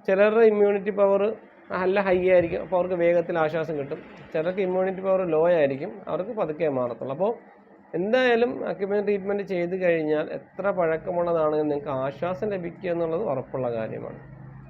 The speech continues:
രണ്ടാമത്തത് എപ്പോൾ മാറുമെന്ന് ചോദിച്ചാൽ ഇമ്മ്യൂണിറ്റി പവറിൻ്റെ വ്യത്യാസം അനുസരിച്ച് ചിലർക്ക് വേഗം മാറും, ചിലർക്ക് മാറും, ചിലർക്ക് മാറും പിന്നീട് ഈ പറഞ്ഞ പോലെ വിൻ്റർ സീസൺ വരുമ്പോൾ, അതായത് നവംബർ, ഡിസംബർ, ജനുവരി മാസങ്ങളിലാകും ബുദ്ധിമുട്ട് വരും. തീർച്ചയായും ആ സമയത്ത് ട്രീറ്റ്മെന്റ് എടുക്കുക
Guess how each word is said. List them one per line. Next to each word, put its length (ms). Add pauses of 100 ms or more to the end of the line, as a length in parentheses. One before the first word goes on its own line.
(380)
രണ്ടാമത്തത് 680
എപ്പോൾ 260
മാറുമെന്ന് 520
ചോദിച്ചാൽ 360
ഇമ്മ്യൂണിറ്റി 460
പവറിൻ്റെ 380
വ്യത്യാസം 420
അനുസരിച്ച് 320 (100)
ചിലർക്ക് 380
വേഗം 320
മാറും, 240
ചിലർക്ക് 320
മാറും, 200
ചിലർക്ക് 260 (100)
മാറും 360
പിന്നീട് 300
ഈ 80
പറഞ്ഞ 180
പോലെ 160
വിൻ്റർ 240
സീസൺ 280
വരുമ്പോൾ, 300 (100)
അതായത് 320 (880)
നവംബർ, 420
ഡിസംബർ, 360 (100)
ജനുവരി 360
മാസങ്ങളിലാകും 640
ബുദ്ധിമുട്ട് 360
വരും. 160 (220)
തീർച്ചയായും 380
ആ 80
സമയത്ത് 260
ട്രീറ്റ്മെന്റ് 380
എടുക്കുക 260